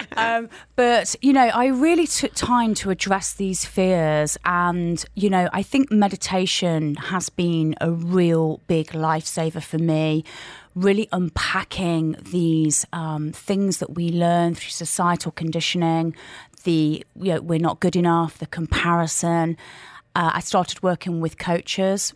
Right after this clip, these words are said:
which I am a coach myself. I'm working with my fourth mentor, but I would recommend anyone to have a coach because they really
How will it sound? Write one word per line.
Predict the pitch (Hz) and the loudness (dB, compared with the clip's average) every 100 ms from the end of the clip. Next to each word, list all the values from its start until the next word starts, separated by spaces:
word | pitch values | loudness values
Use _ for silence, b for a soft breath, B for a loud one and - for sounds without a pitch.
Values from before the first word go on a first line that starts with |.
| 175 | -4
which | 175 165 - | -2 -2 -2
I | 151 170 | -2 0
am | 170 | 0
a | 160 | -4
coach | - 170 - 175 | -4 -4 -4 -2
myself. | 160 160 - 170 170 165 | -2 0 0 2 2 0
I'm | 170 165 | -2 0
working | 170 160 - 170 | 0 -2 -4 -8
with | - | -4
my | 175 | -6
fourth | 156 - 208 185 175 - | -6 -2 2 4 2 0
mentor, | 170 156 156 160 160 160 156 B B B - | 2 2 0 -2 -2 -2 -4 B B B -4
but | 175 | -2
I | 165 | 0
would | 170 170 | -4 -4
recommend | 160 - 170 151 - | -6 -4 -4 -2 -4
anyone | 165 170 156 156 | -4 -2 0 -2
to | - | -2
have | 156 156 | -6 -6
a | |
coach | - - 180 - - | -8 -4 -2 -2 -8
because | - - - | -12 -10 -4
they | 170 | -2
really | 175 180 185 180 165 | -2 0 2 2 0